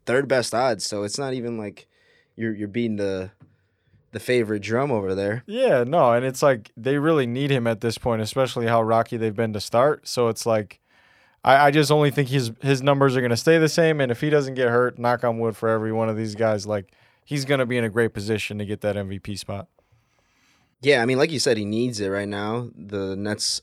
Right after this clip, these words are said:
Speaker 1: aren't looking so hot. Harden's looking like, I don't even know what it is, whether it's like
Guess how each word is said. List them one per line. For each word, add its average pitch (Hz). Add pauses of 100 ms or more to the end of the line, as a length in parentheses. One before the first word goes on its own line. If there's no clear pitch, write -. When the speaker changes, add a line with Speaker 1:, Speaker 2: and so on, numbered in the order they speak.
Speaker 1:
aren't 127
looking 123
so 110
hot. 104
Harden's 127
looking 117
like, 101
I 143
don't 139
even 107
know 113
what 113
it 104
is, 110
whether 104
it's 98
like 98